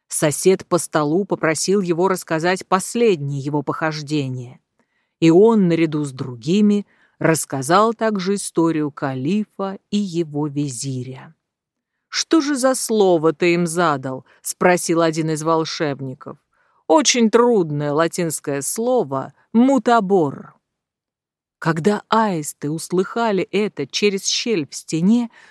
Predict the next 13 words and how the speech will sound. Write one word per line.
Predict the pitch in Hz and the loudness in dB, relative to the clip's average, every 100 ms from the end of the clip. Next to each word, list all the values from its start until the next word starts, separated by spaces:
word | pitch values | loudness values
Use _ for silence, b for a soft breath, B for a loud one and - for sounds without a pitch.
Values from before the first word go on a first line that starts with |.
| b | b
они | 208 247 | 6 6
прямо | 233 277 269 247 240 | 6 2 4 2 2
обезумели | 214 240 208 254 220 208 202 | 2 -2 0 2 4 4 2
от | 208 | -2
радости. | 208 196 180 143 127 - - 127 b b b | 0 2 2 -2 -8 -12 -14 -16 b b b
Они | 175 233 | 4 6
помчались | 220 226 220 - 247 233 - | 6 6 4 2 0 0 -4
к | - | -8
выходу | 165 262 269 - 196 196 | 0 2 2 0 0 0
из | 185 | 2
развалин | 180 190 175 214 254 214 190 | 2 0 0 2 4 4 2
так | - 180 - | 0 -2 -2
быстро, | 175 285 269 - 147 | -2 0 0 -2 -6